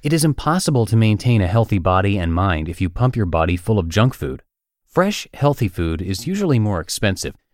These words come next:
but this is an expense with priceless benefits to the longevity and well-being of your future. Eating healthy goes right along with bullet number two about hiring a personal trainer.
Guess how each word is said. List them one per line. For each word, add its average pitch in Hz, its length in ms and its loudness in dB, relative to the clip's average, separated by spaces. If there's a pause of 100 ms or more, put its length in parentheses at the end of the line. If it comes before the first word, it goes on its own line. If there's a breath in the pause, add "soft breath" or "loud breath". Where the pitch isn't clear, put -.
(160)
but 139 120 -4
this 190 200 -2
is 143 160 -2
an 139 120 6
expense 107 500 0
with 87 180 -4
priceless 135 480 -2
benefits 98 540 -4
to - 120 -4
the 87 100 -2
longevity 120 760 0
and 90 180 -2
well-being 92 500 2
of 78 100 -4
your 78 120 -6
future. - 480 -6 (580)
Eating 185 260 2
healthy 135 380 2
goes 127 320 -2
right 139 200 2
along 135 300 4
with 95 180 -2
bullet 107 260 2
number 87 240 -2
two 110 360 0
about 80 280 0
hiring 98 360 2
a 87 40 -4
personal 85 380 -4
trainer. - 440 0